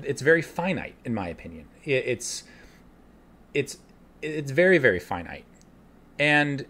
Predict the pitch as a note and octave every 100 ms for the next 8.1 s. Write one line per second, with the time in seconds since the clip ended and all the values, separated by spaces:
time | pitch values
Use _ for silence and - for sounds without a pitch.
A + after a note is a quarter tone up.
0 | - - - G3+ G3+ G3 E3+ D#3 - C3
1 | C#3 C3 - B2+ G2+ F#2 A2+ C#3+ D#2 E2+
2 | F#2+ A2+ C3 E3+ D#3 A2+ A#2+ D#3 C3 -
3 | - - - - - - - _ _ _
4 | C3+ D3 C3 D3 D#3+ D3 F#3 C3+ A2+ A2+
5 | D#2 - - - - - - - - -
6 | E3 F#3 F#3 F#3 - E3+ E3 C#3+ A#2 G#2+
7 | G#2 A#2 A2+ A2+ G2+ G2+ G2 - D2 D2